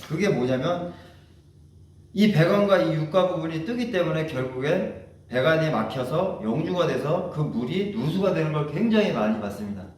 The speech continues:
이 유가 사이즈와 이 배관의 밀접한 관계를 알고 있는 사람은 그리 많지 않을 겁니다.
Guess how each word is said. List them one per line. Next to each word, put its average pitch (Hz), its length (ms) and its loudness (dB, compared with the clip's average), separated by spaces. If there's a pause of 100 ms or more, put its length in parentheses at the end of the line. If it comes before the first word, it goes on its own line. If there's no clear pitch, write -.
(4000)
이 190 160 4
유가 214 240 4
사이즈와 190 640 6
이 165 180 0
배관의 160 560 -2
밀접한 160 380 -2
관계를 147 400 -2
알고 120 320 2
있는 151 180 0
사람은 131 400 -2
그리 123 160 -4
많지 104 260 -2
않을 101 220 -2
겁니다. 95 260 -10